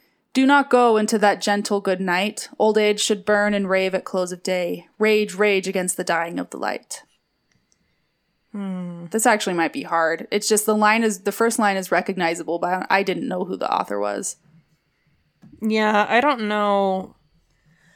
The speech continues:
Speaker 2: That's another one of those lines that's, like, quoted often because it's, like, it's so poetic,
Speaker 1: It
Speaker 2: and
Speaker 1: sounds,
Speaker 2: I
Speaker 1: exactly,
Speaker 2: think
Speaker 1: it's
Speaker 2: that
Speaker 1: poetic. It's pretty.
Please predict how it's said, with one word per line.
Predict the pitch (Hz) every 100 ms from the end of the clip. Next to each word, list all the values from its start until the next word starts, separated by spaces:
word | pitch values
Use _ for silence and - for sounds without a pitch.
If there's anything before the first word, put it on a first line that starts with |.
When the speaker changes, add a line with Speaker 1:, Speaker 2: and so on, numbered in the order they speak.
| _ _ _
Speaker 2:
That's | - 240 254 -
another | 285 349 403
one | 262
of | 262
those | 240 208
lines | 185 185 185 180
that's, | 165 -
like, | 170
quoted | - 196 202
often | 180 175 - 165 160
because | 165 - 170
it's, | 165 165 -
like, | 160 160 - - _ _ _ _ _ _ _ _
it's | - 220
so | - - 254
poetic, | 262 269 285 220 220 214
Speaker 1:
It |
Speaker 2:
and | 226
Speaker 1:
sounds, | 269 330 -
Speaker 2:
I |
Speaker 1:
exactly, | 233 269 226
Speaker 2:
think | 214
Speaker 1:
it's | 370
Speaker 2:
that | 277
Speaker 1:
poetic. | 320 320 196
It's | 208
pretty. | - 294 220 180